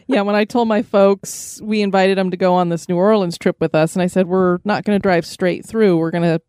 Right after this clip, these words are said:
have a pit stop in Monticello 'cause I've heard a lot of great stuff about it. And there's this bed and breakfast to stay there that's haunted." And my mom kinda got this look on her face like,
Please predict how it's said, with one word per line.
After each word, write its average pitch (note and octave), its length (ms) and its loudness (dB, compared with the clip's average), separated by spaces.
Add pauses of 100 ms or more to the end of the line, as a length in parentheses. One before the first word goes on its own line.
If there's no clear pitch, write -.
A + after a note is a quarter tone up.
(280)
have F#3 180 -2
a D#3 40 2
pit - 240 -2
stop - 280 0
in E3+ 80 -2
Monticello C#4 580 0
'cause G#3 180 -4
I've D3 160 0
heard G#3 140 -2
a G3 40 -2
lot F#3+ 200 2
of G#3+ 100 -4
great - 220 -4
stuff - 300 -4
about F#3+ 320 2
it. F#3+ 180 0 (440)
And F#3+ 160 0
there's F3 260 2
this D3+ 180 -4
bed D3+ 200 -2
and D3+ 80 -6
breakfast G#3+ 400 -4
to G3+ 80 -6
stay F#3+ 280 -2
there F#3 160 0
that's D#3+ 180 -4
haunted." F3+ 400 0
And E3+ 100 -2
my E3+ 120 0
mom E3 260 0
kinda F3 220 -2
got E3 200 0
this E3+ 180 -4
look F#3 160 -2
on E3+ 120 0
her E3 80 0
face E3 340 -2
like, - 240 -2